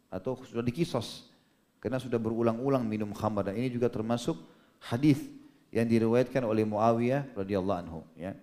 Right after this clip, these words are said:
Ada hadis-hadis yang lain, semuanya banyak menarik sekali ini. Di antaranya saya tambahkan satu hadis, ya. Karena hadis ini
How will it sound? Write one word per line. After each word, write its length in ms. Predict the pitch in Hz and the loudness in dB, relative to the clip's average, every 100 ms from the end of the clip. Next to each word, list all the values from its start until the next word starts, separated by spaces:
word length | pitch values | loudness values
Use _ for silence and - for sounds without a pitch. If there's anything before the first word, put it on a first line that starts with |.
| - _ _ _ - | -20 _ _ _ 2
Ada 160 | 185 | 4
hadis-hadis 400 | 180 170 170 156 | 6 4 2 2
yang 160 | 156 156 | -2 2
lain, 160 | 180 | 0
semuanya 320 | 147 156 185 156 | 0 -4 -2 2
banyak 240 | 143 147 139 | 2 0 -2
menarik 320 | 139 143 143 | 0 0 -2
sekali 320 | - 165 131 | 0 2 2
ini. 160 | 107 98 - - _ _ | 2 -2 -8 -20 _ _
Di 160 | 120 | 0
antaranya 320 | 127 139 160 147 | 2 2 2 2
saya 160 | 139 | 2
tambahkan 320 | 131 135 143 | 2 2 2
satu 240 | 135 131 123 | 2 2 2
hadis, 320 | 127 131 104 | 2 2 2
ya. 240 | 110 131 - - - _ | 0 0 -6 -18 -20 _
Karena 240 | 117 131 | -4 0
hadis 160 | 135 131 | 2 2
ini 400 | 160 160 - | 0 0 -4